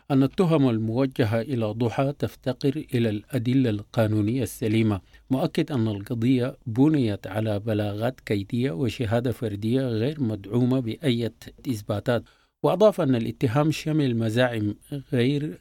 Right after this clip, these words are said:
دقيقة حول تعاملها مع قوات الدعم السريع. وأوضح صلاح أن الطالبة احتجزت في ظروف قاسية ومنعت من التواصل مع محاميها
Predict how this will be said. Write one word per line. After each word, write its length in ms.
دقيقة 640
حول 400
تعاملها 800
مع 300
قوات 340
الدعم 340
السريع. 440
وأوضح 360
صلاح 540
أن 120
الطالبة 680
احتجزت 640
في 160
ظروف 380
قاسية 520
ومنعت 680
من 140
التواصل 680
مع 220
محاميها 960